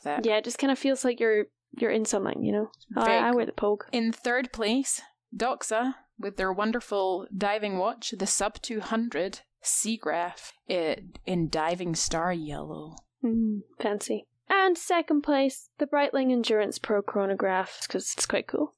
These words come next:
Speaker 2: <laughs>
Speaker 1: And it is quite cool. But coming first, and for a very good reason this week, I think this is maybe the most, you know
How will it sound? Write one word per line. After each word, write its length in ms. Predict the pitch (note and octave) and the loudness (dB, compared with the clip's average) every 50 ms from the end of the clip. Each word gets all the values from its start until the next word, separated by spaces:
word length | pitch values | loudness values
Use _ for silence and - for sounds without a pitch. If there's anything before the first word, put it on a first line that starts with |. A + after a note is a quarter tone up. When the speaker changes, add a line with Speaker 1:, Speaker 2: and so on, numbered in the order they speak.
| _ - | _ -12
Speaker 2:
<laughs> 400 | - - - - - - - - - - | -6 -2 0 0 0 0 -4 -6 -6 -4
Speaker 1:
And 120 | - G#3 G3 | -2 0 0
it 100 | E3+ - | 0 0
is 120 | - F3 - | -2 -2 -2
quite 260 | - - D#3 - - | -2 -4 -6 -6 -6
cool. 180 | - - - F#3 - - - | -10 -12 -10 -10 -10 -10 -4
But 180 | - C#4 C#4+ C#4+ | -2 -2 -2 0
coming 320 | - C#4+ E4+ E4+ F4 F4 D4+ | 0 0 2 2 2 2 0
first, 580 | - - A#3+ A#3+ B3 A#3+ - - - - - - - - _ _ _ | 0 0 0 2 2 0 0 0 -2 -2 -4 -6 -8 -10 _ _ _
and 400 | - A3 G#3+ G3+ G3+ G3 G3 G#3 - - - | -2 0 0 0 0 0 0 -2 -2 -4 -6
for 260 | - - - A#3 A#3 | -8 -4 -2 0 0
a 60 | A3+ | 0
very 480 | G#3+ - - B3 B3+ C4 C4+ C4 B3+ B3 | -2 -2 0 0 2 2 2 2 0 0
good 200 | G#3+ A#3+ A#3+ G3 | 0 -2 -2 0
reason 300 | F#3+ G3+ G3 F#3+ F#3+ F3 | 0 0 0 2 2 0
this 220 | E3+ F#3 - - | 0 0 -2 -2
week, 200 | - E3 E3 - | -4 -4 -4 -2
I 120 | - - G3+ | -4 -2 -2
think 180 | - - F#3 | -2 -2 -2
this 140 | G3+ A3 - | -2 -2 -2
is 60 | G#3+ G#3 | -2 -2
maybe 200 | G3 F#3 G3 F#3+ | 0 0 -2 -2
the 120 | F3 F#3+ | 0 0
most, 420 | F#3+ G3 F#3+ F#3+ F#3 - - - - - _ _ _ _ _ _ - | 0 0 0 -2 -2 -4 -6 -8 -10 -12 _ _ _ _ _ _ -16
you 160 | G#3 G3 F#3+ | -10 -8 -6
know 280 | F3+ E3 E3+ E3+ F3+ | -6 -4 -6 -8 -10